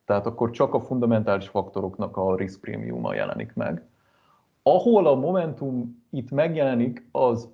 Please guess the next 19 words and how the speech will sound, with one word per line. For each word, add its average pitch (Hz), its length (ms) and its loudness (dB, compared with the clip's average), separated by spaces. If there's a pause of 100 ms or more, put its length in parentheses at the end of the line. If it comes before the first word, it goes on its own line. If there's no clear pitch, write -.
abban 147 400 2
jelenik 120 440 2
meg, 127 260 0
hogy 117 140 -4
maga 151 440 4
a 127 140 2
gazdaság 120 840 0
egésze 120 640 -4
hosszú 117 440 -6
távon 113 640 -2 (420)
az, 110 640 2
ö, 104 340 2 (880)
a-, 107 260 2
abban 117 640 0
van-e 120 800 0
egy 107 300 -8
ilyen 107 580 -2 (1000)
jelenség, 113 800 0
hogy, 107 400 -2